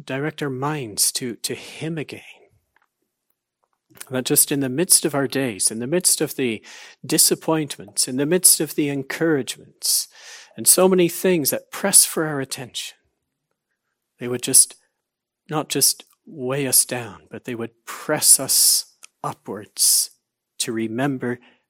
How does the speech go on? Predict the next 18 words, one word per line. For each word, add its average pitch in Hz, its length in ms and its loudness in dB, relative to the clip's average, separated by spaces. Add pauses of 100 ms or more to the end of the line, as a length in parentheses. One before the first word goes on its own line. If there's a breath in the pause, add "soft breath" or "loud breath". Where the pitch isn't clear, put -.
(120)
Jesus - 840 -2 (220)
Christ. - 720 0 (960)
We 147 60 -16
so - 180 -2
need 113 240 -6
it. - 320 -18 (1700 soft breath)
Luther's 120 340 -2
wife, - 540 -2 (160)
Katie, 120 500 -2 (1040)
also 120 260 0
realized 113 560 0
how 117 140 -4
important 117 400 -2
that 113 200 -6
was. 123 500 -2 (840 loud breath)
You 135 380 -6
th-, - 320 -12
you 120 320 -4